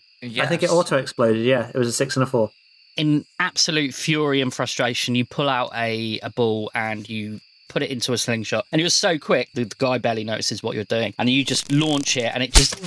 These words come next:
Speaker 3: it hits him squarely, straight in the middle of the forehead, knocking off his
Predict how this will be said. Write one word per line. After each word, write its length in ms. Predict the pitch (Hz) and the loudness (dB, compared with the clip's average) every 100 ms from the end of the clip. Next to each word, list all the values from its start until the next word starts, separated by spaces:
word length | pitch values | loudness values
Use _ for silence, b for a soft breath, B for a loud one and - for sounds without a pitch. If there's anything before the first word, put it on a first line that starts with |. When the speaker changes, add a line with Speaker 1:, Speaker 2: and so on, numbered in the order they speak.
| - | -2
Speaker 3:
it 120 | 143 143 | -2 0
hits 300 | 170 - 143 | -2 0 -2
him 120 | 120 | 0
squarely, 720 | - - 147 147 131 123 117 | 0 0 2 2 4 2 0
straight 600 | 117 - - 151 156 135 | 2 0 0 2 4 2
in 60 | 127 | 2
the 60 | 131 | 4
middle 240 | 135 131 | 4 4
of 60 | 123 | 2
the 80 | 120 | 0
forehead, 680 | - 127 120 117 110 104 - | 0 2 2 2 0 0 2
knocking 480 | 139 143 - 139 123 | 4 2 0 -6 -2
off 220 | 120 - | -2 0
his 140 | 120 | -2